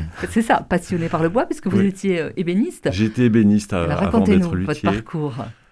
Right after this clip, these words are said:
Speaker 1: Eh ben, en fait, j'ai toujours aimé le bois. Depuis tout petit, j'ai, je suis passionné par le bois. Je crois que dès l'âge de huit ans, je savais que j'avais, que je ferais quelque chose avec le bois. Alors, quoi, je savais pas.
Speaker 2: Ouais.
Speaker 1: Mais alors, j'ai hésité entre,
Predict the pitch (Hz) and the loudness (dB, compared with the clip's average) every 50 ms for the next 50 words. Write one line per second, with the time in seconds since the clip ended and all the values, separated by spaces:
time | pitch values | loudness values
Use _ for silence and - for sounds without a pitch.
0 | _ _ _ _ - - 98 95 - 156 - 151 151 113 117 110 - 131 151 156 | _ _ _ _ -6 0 2 2 2 4 4 4 4 4 0 -2 -2 0 2 4
1 | 135 113 107 104 98 87 95 92 90 92 90 80 107 101 - 110 - - - - | 6 6 6 6 6 4 2 0 0 0 -2 -4 -6 -10 -10 -12 -12 -10 -8 -4
2 | 135 135 131 107 107 104 92 85 87 87 - - - - 101 - - 113 107 107 | -4 -2 -2 -2 -2 -2 -2 -4 -6 -8 -8 -8 -8 -8 -4 -2 0 2 2 2
3 | 104 - 101 87 90 87 87 80 78 104 113 113 120 123 120 120 - - 110 107 | 2 2 0 0 2 0 0 0 0 2 4 4 4 4 2 0 -2 -2 -2 0
4 | 90 104 104 101 104 95 90 101 98 95 101 110 110 - - 131 131 127 113 101 | 0 0 0 0 0 0 0 0 0 0 0 -2 -2 -2 -2 0 0 -2 -2 -6
5 | 101 90 - - - - 104 95 95 110 113 90 85 92 101 92 92 92 87 - | -8 -8 -8 -10 -6 -4 -2 0 2 0 0 0 -2 -2 -2 -2 -2 -4 -4 -6
6 | 90 - - - - 104 - 113 104 - - 123 113 107 98 92 87 - 98 90 | -6 -8 -8 -8 -8 -6 -6 -6 -6 -4 -4 -4 -2 0 -2 -2 -2 -2 -4 -4
7 | 85 85 90 90 87 87 - _ _ _ _ _ _ _ _ _ _ - - 90 | -2 -2 -2 0 -2 -2 -4 _ _ _ _ _ _ _ _ _ _ -6 -4 -2
8 | 90 87 - - _ _ - 139 135 127 107 87 80 85 80 - 98 85 82 82 | -2 -2 -4 -8 _ _ 2 4 6 4 4 2 -2 -8 -6 -4 -2 -2 -2 -2
9 | - - 127 156 156 160 175 202 220 - _ _ _ _ _ _ _ _ - 98 | 0 0 0 0 0 -2 -6 -8 -10 -12 _ _ _ _ _ _ _ _ -4 0
10 | 98 104 110 113 127 131 117 101 95 95 87 82 92 95 87 78 71 76 - - | 4 4 6 6 6 6 6 6 4 2 0 -2 0 0 -2 -2 -4 -8 -8 -4
11 | 101 101 107 104 90 - - - 87 82 78 76 | -2 -2 -2 -2 -4 -8 -10 -10 -8 -6 -6 -8